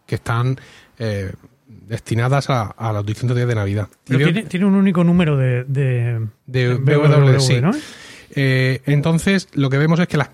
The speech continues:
Speaker 1: las partes del Oratorio de Navidad son para el veinticinco de diciembre, el día de Navidad, para el veintiséis de diciembre,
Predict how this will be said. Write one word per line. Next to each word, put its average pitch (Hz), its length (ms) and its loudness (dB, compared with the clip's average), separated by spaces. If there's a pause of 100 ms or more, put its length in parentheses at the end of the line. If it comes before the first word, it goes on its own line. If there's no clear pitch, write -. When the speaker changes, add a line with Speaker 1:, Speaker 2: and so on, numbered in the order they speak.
Speaker 1:
las 123 180 -4
partes 175 340 -2
del 156 100 2
Oratorio 143 280 0
de 143 60 2
Navidad 143 180 2
son 120 240 0
para 117 220 -4
el 113 80 -2
veinticinco 120 440 0
de 135 60 4
diciembre, 175 340 2
el 120 80 0
día 113 100 0
de 117 40 0
Navidad, 120 400 0 (140)
para 127 140 -2
el 117 80 0
veintiséis 117 440 -2
de 135 80 0
diciembre, 160 500 -2